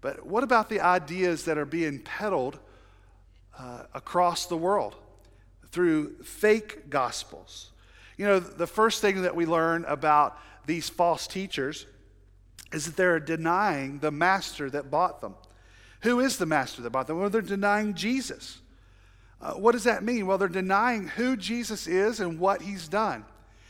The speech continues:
Most heresies, most false religions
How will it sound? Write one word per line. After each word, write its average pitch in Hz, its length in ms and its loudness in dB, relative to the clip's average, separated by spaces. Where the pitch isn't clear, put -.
Most 202 400 4
heresies, 214 960 0
most 180 440 2
false 214 440 0
religions 190 800 0